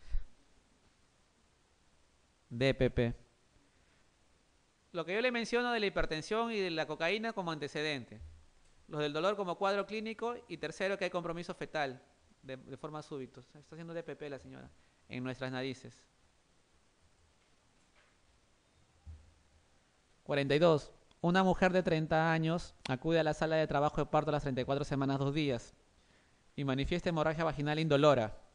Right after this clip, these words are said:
Al realizarse una ecografía se comprueba que la placenta cubre la tolerabilidad del ósito. El feto es cefálico y el, el hile es catorce. El cuello uterino parece cerrado a la especuloscopía. La presión es normal, el pulso normal de la madre.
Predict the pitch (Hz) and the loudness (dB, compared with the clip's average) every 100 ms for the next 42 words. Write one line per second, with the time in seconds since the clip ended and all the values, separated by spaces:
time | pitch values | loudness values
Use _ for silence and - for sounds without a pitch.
0 | _ _ _ _ _ _ 139 139 143 143 | _ _ _ _ _ _ -6 -2 -2 0
1 | 185 190 185 180 165 175 190 185 160 156 | 0 0 -2 0 0 0 0 -2 -2 2
2 | 170 175 170 147 139 165 160 156 165 156 | 2 2 0 0 -2 -2 -4 -2 0 0
3 | 147 135 127 131 139 143 139 131 - - | 0 -2 -2 0 0 2 2 0 -4 -16
4 | _ _ 127 - 170 175 143 - 160 165 | _ _ -8 -2 -2 -2 -4 -2 -2 -2
5 | 165 170 147 127 123 127 - - 139 165 | -4 -4 -4 -4 -6 -8 -10 -8 -4 -2
6 | 160 - 139 156 139 127 - _ _ - | -2 0 4 6 4 0 -12 _ _ -20
7 | - - 139 165 180 180 170 180 180 151 | -14 -6 -2 2 4 4 4 4 2 2
8 | 156 165 151 156 160 156 151 131 127 120 | 0 0 4 6 6 4 0 0 -2 -2
9 | 127 156 139 127 127 123 156 156 143 160 | -2 -2 0 0 0 2 4 4 4 4
10 | 147 120 - 127 156 165 156 139 156 147 | 2 0 -4 0 2 4 4 4 4 4
11 | 135 143 139 123 | 2 0 0 -2